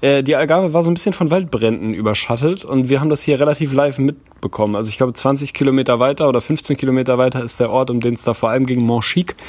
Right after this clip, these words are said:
Da hat's richtig mies gebrannt und wir haben hier wirklich, äh, es gibt ein sehr gutes Lied im Ascheregen von, von Casper, den ich sehr liebe natürlich,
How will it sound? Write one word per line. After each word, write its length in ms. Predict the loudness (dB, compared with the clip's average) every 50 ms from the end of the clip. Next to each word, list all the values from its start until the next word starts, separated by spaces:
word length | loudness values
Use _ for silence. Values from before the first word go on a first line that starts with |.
| -18 -16 -16 -14 -14 -14 -16 -4 _
Da 160 | 0 0 2
hat's 160 | 0 0 0
richtig 280 | 0 0 0 0 2 2
mies 260 | 4 2 2 0 0
gebrannt 480 | -2 -2 0 2 2 2 2 0 -2 -2
und 160 | -2 0 0
wir 100 | 2 2
haben 140 | 2 2 2
hier 160 | 2 0 0
wirklich, 400 | -2 0 0 0 0 0 -2 -10 -16 -18 -14 -12 -10 -10 -10 -10 -4
äh, 140 | 0 0 2
es 120 | 2 0 0
gibt 140 | 0 0 2
ein 60 | 2
sehr 100 | 2 2
gutes 220 | 0 0 0 0
Lied 120 | 0 0 0
im 140 | 0 0 0
Ascheregen 600 | 0 -2 0 0 0 2 2 2 2 0 -2 -2
von, 300 | -2 -2 -2 -2 -2 -4
von 180 | -4 -4 -4 -2
Casper, 440 | -2 -2 -2 -2 -2 0 0 0
den 200 | 0 0 -2 -2
ich 120 | -2 -2 0
sehr 140 | 0 0 2
liebe 240 | 2 0 -2 -2
natürlich, 480 | -4 -4 -6 -6 -6 -4 -4 -4 -6 -8